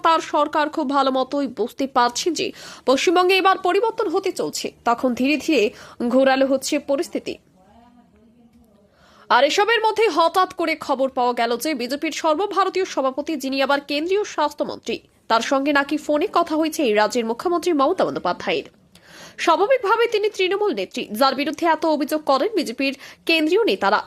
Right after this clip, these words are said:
কিছুদিন আগেই রাজ্যে এসে এই রাজ্যের প্রশাসনের বিরুদ্ধে এত অভিযোগ করেছেন বিজেপির সর্বভারতীয় সভাপতি। তিনি হঠাৎ করে মুখ্যমন্ত্রী তথা তৃণমূল নেত্রীর সঙ্গে ফোনে কথা বললেন কেন? ঠিক কী কারণ রয়েছে এই নেপথ্যে?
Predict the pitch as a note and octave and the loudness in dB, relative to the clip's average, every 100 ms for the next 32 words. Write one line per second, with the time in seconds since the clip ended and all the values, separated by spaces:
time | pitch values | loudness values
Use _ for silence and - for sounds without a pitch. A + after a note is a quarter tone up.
0 | - C#4+ F4 G4+ G#4 G#4+ G#4 C#4+ C#4 D#4+ | -4 -2 0 2 2 2 2 2 0 -4
1 | D#4+ E4+ E4 B3+ B3+ B3 A#3+ C#4 C4+ C4 | -4 -4 -4 -4 -2 -2 -2 -4 -6 -6
2 | E4 E4+ D#4 A#3+ B3 C#4 A3+ G#3+ A#3+ A#3+ | -4 -4 -2 -2 -2 0 0 0 -2 -2
3 | C#4 D#4 C#4 C4 D#4+ C4+ G3+ G#3 A#3+ A#3+ | -4 -4 -4 -4 -4 -4 -4 -6 -6 -8
4 | - - - - D#4 E4+ B4 G4+ G4 F#4+ | -10 -20 -6 2 2 2 0 0 0 -2
5 | - B3+ F#3+ G3+ G3+ - A#3+ B3+ C4+ C4+ | -4 -4 -6 -6 -8 -6 -2 -2 0 2
6 | D4 D4+ D4 A#3 - A#3 A#3 A#3+ A3 G#3 | 2 2 0 0 -4 -4 -4 -2 -2 -2
7 | A#3+ C4 C4 F#4 E4+ D4+ D#4 D4+ D4+ C#4+ | -4 -4 -2 0 0 0 -2 -4 -2 -2
8 | D4 B3 A3+ G#3+ F#3 - G#3+ - - - | -2 -2 -4 -2 -2 -2 -6 -6 -18 -6
9 | G#3+ C4+ C#4+ F3+ D3+ - - _ _ - | 0 0 0 -4 -6 -6 -8 _ _ -4
10 | F4+ F4+ F#4+ E4+ E4 B4 A4 G#4 - F#4+ | -2 0 2 2 2 2 0 -2 0 -2
11 | B3 C4 C#4 - - | 0 -2 -4 -6 -14